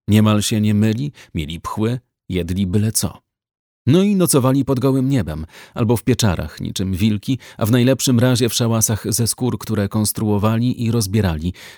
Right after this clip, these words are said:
nie znając budowanych domów, zadowalając się zabijaniem, przeżuwaniem, spółkowaniem i spaniem.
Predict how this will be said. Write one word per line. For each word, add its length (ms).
nie 120
znając 440
budowanych 500
domów, 520
zadowalając 680
się 300
zabijaniem, 840
przeżuwaniem, 760
spółkowaniem 840
i 60
spaniem. 440